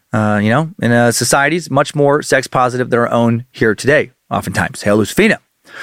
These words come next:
Number three, governments have long struggled with what to do or with what not to do regarding prostitution.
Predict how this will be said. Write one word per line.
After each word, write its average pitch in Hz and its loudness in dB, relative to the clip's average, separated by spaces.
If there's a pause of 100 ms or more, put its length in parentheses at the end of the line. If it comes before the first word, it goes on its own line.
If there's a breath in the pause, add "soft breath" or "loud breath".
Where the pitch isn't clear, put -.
(240 loud breath)
Number 160 2
three, 214 2
governments 220 0
have 170 2
long 196 2
struggled 196 2
with 175 0
what 160 0
to 151 -6
do 143 4
or 131 4
with 127 0
what 123 2
not 156 0
to 143 -6
do 135 2
regarding 120 2
prostitution. - -4